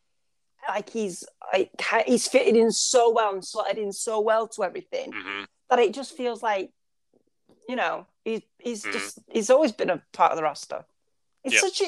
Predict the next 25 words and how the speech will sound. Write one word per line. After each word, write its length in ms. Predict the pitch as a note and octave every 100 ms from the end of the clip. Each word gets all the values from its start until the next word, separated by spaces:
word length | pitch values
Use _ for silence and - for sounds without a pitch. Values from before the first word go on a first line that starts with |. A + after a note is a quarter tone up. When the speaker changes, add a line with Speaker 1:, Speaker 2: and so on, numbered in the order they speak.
| -
Speaker 1:
it's, 180 | C#4 -
it's 200 | C#4+ B3
so 200 | - D#4+
nice 340 | D4+ D#4 D#4
for 100 | -
that 160 | A3+ -
as 80 | -
well, 140 | B3+
because 480 | B3 G#3+ G3+ - - _ _ _ _ _ _ -
you 120 | A#3
don't 400 | D4 E4 - -
get 240 | C4+ C#4 - -
that 280 | C4+ G#3+ - _
with 300 | G#3 G#3 A3 - -
every 300 | A3 - A#3
single 400 | A3 A#3 G#3+ G#3
wrestler 340 | G3 - G3
that 180 | F#3+ -
turns 360 | - F3+ D#3+ D3+
up. 240 | F#3 - - _ _ _ _ _ _
Speaker 2:
No. 260 | C3+ F#3 -
Speaker 1:
Who 100 | G#3
they 140 | G#3 G3
just, 500 | G3 F3 - -
Speaker 2:
But 100 | -